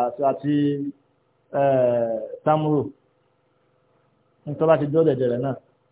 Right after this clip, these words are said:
Ṣé ẹ̀yin náà pé ọkà bàbà funfun, ọkà bàbà funfun àti ọkà bàbà pupa bákan náà ni, kò gbọdọ̀ jura wọn lọ. Garawa kan sí garawa kan náà ni. Ẹ sì gbà, ẹ gbà lẹ́sẹ̀kẹsẹ̀ náà. Ẹnì kan ní bẹ́ẹ̀ tiẹ̀ kalẹ̀, kẹ́nì kan tó sọ pé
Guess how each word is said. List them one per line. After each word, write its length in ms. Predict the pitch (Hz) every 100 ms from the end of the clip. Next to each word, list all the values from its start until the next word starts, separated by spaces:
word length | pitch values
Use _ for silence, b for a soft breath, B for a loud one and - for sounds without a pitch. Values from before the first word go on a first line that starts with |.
| -
Ṣé 80 | 147
ẹ̀yin 120 | 156
náà 140 | 175 151
pé 120 | 156
ọkà 220 | 151 147
bàbà 180 | 139 135
funfun, 240 | 139 143 139 - _
ọkà 220 | 143 139
bàbà 200 | 135 127 123
funfun 320 | 131 - 131 - _ _ _ _ _
àti 220 | 120 - 139
ọkà 180 | 139 127
bàbà 360 | 127 127 131 135 135 131 131 - _ _ _ -
pupa 260 | 135 139 131 131 - _ _ _ _ _ _ _ _ -
bákan 320 | 143 147 127
náà 120 | 123
ni, 80 | 107 -
kò 100 | 120
gbọdọ̀ 220 | 127 113
jura 140 | 123 123
wọn 180 | 120
lọ. 80 | 120 - _
Garawa 340 | 120 135 143 135
kan 120 | 139
sí 60 | 135
garawa 240 | 135 123
kan 140 | 120 131
náà 100 | 120
ni. 60 | - _ _ _ _ _ _ _
Ẹ 40 | 143
sì 100 | 156
gbà, 120 | 131 131 131
ẹ 140 | 156
gbà 120 | 143
lẹ́sẹ̀kẹsẹ̀ 460 | 143 139 123 - 113
náà. 120 | 120 - _ _ _ _ _ _ _ 147
Ẹnì 140 | 135
kan 120 | 139
ní 60 | 151 170
bẹ́ẹ̀ 220 | 156 165
tiẹ̀ 140 | 156 135
kalẹ̀, 260 | 143 135
kẹ́nì 160 | 165 156
kan 120 | 143
tó 200 | 143 151
sọ 120 | 143
pé 160 | -